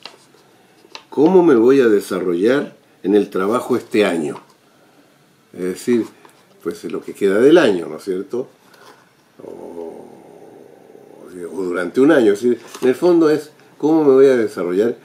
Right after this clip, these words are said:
en el trabajo en el futuro? Estás preguntando por el futuro. Y yo no leo el tarot para le-, leer el futuro, no creo en eso.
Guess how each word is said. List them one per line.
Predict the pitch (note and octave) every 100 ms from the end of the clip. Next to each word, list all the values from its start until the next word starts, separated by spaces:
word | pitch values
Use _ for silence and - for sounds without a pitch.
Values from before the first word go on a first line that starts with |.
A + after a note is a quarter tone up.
| - - -
en |
el | F2+
trabajo | D#2+ E2+ F#2+ G#2+ G2+
en |
el | E2+
futuro? | - A2+ A2+ F#3+ D3 - _ _ _ _
Estás | - G#2+
preguntando | G#2 G2 F#2+ A2 G#2
por | F2 E2+
el | E2
futuro. | A#2 A#2 E3+ A#2+ D#2+ - _ - - _ _ _ _ _ _ _ _ _ _ -
Y | F#2 F#2 G2
yo | G#2
no | A2 G2+
leo | C3
el | E3+ D3
tarot | C3+ C#3+ D#3
para | C3 G#2+ F#2 D#2 D#2 E2 F#2 F2 - -
le-, | G2 G2+ G2 F2+
leer | F#2+ G#2
el | G#2+
futuro, | - A#2+ - D3+ A#2
no | E2+ E2+
creo | - A#2 A2+
en | A#2+
eso. | C#3+ C3+ -